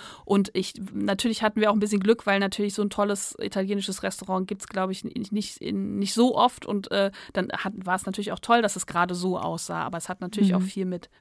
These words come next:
Speaker 1: Bildauswahl und Bildausschnitt zu tun. Ja.
Speaker 2: Mhm. Habt ihr auch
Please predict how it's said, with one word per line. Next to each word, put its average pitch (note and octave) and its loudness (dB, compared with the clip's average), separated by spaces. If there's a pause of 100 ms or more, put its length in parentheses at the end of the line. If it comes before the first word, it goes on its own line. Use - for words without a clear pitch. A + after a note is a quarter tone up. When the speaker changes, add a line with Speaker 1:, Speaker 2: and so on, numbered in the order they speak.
Speaker 1:
Bildauswahl F3 0
und E3+ -8
Bildausschnitt - -10
zu G3 -16
tun. F#3+ -10
Ja. - -4
Speaker 2:
Mhm. F3 2 (1400)
Habt - 6
ihr D4+ 10
auch A#3 6